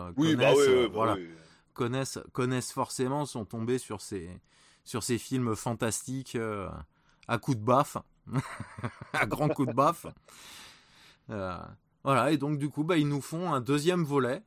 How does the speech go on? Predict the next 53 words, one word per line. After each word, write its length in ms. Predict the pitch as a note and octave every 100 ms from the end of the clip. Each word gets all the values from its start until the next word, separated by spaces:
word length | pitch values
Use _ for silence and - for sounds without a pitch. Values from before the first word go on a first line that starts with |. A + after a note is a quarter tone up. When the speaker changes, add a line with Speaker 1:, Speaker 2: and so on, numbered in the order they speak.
| -
Speaker 1:
Euh, 520 | A2+ G2+ F#2+ F2 E2+ F2 D2+ E2+ - _ _ _
j'ai 160 | G2 C3+
déjà 300 | D3+ D#3 G3
le 160 | E3
premier 460 | B2+ - D3 D3+ E3
d'ailleurs 320 | C3 B2+ C3
en, 580 | A2 G#2+ G2 G2 F#2 E2+
en 120 | B2
liste 260 | B2 D3+ -
de 180 | C3 C3+
souhaits 300 | - C#3+ C3
dans 120 | A#2+
Steam. 440 | - - C#3 F#3+ E3+ A2+
Euh, 420 | G2 G2 F#2+ F2 F2 G2+
bah, 160 | G2+
du 100 | G2+
coup, 120 | - B2
bah, 360 | C3 F#2+ F2
je 140 | E2+ G2+
mettrai 300 | G#2+ - A#2
bientôt 300 | A#2+ A2 C#3
le 120 | B2
deuxième 400 | G#2+ F2+ F#2 A2 _ -
<laughs> 680 | C3 D#3+ - G#3+ F#3 G3 -
en 140 | E3
liste 240 | C#3+ -
de 160 | C#3 B2
souhaits 220 | - C3
dans 100 | A#2+
Steam. 240 | - B2+ D#3
Et 80 |
quand 180 | - A2
j'aurai 240 | G2+ G2+ G2+
trois, 340 | - A#2 A2+
euh, 120 | F#2 D2+ _ - - -
quand 100 | C3
j'aurai 240 | A#2+ C3
trois 220 | A#2+ C3
ronds 200 | B2 C3+
à 60 | B2
y 60 | A2+
mettre 300 | A#2 - A2+
dedans, 340 | G2 A#2 E3+
je, 120 | C3 A2+ G#2 F#2+ F2+ F#2+
je 120 | A#2
me 140 | C3
les 100 | F3
prendrai, 460 | E3 - G#2+ F2+ F#2+
ceux-là, 280 | - F#2+ F#2
hein, 320 | F#2+ G#2+ F#2
pour 180 | G2+ F#2+
le 80 | F#2
fun. 200 | F2+